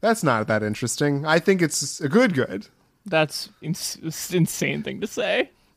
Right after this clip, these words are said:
Speaker 1: Nah, I take it back.
Speaker 2: Um, George P. Cosmatos does not make good good movies.
Speaker 1: We have to also say, though, when he's about to blow up Peter Weller, the monster, at the end of this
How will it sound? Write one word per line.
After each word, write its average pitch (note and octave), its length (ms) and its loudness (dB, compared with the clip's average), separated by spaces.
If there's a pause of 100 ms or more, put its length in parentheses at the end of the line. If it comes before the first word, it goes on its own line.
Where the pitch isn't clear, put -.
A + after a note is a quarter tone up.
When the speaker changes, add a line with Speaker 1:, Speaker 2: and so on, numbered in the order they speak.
(120)
Speaker 1:
Nah, G#2+ 180 0
I G2+ 40 -4
take G#2+ 180 -4
it - 120 -8
back. D2+ 240 -8 (1200)
Speaker 2:
Um, D#3+ 540 -6 (360)
George E3+ 260 -2
P. E3+ 100 2
Cosmatos C3 460 -4
does B2 120 -12
not A2+ 140 -12
make G2 220 -18
good - 160 -14
good - 160 -16
movies. - 500 -12 (100)
Speaker 1:
We D3 140 0
have D#3 200 2
to C#3 120 2
also B2+ 300 0
say, A#2+ 260 0
though, A2 340 2
when A2 680 0 (320)
he's B2+ 220 -6
about A2+ 360 0
to A#2 100 -4
blow A2+ 440 2
up G#2+ 280 0 (800)
Peter B2+ 240 0
Weller, G#2 580 0 (240)
the A#2 60 -2
monster, A2+ 480 -2
at G2+ 120 -6
the A2+ 120 -4
end G#2+ 140 -2
of - 140 -10
this - 580 -8